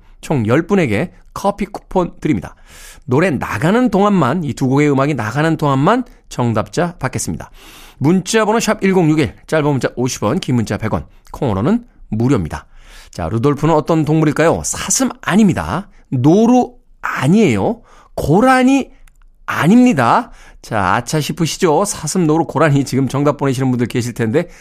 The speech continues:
사슴 아니고 노루 아니고 고라니 아닙니다. 힌트 드릴까요?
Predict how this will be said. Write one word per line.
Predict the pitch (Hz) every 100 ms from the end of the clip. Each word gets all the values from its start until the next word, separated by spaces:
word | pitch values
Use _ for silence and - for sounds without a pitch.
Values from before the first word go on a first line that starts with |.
| -
사슴 | - - 170 214
아니고 | 151 180 151 123
노루 | 127 156 170
아니고 | 147 139
고라니 | - 147 185 156
아닙니다. | 180 151 -
힌트 | - - 208 220
드릴까요? | 185 208 214 226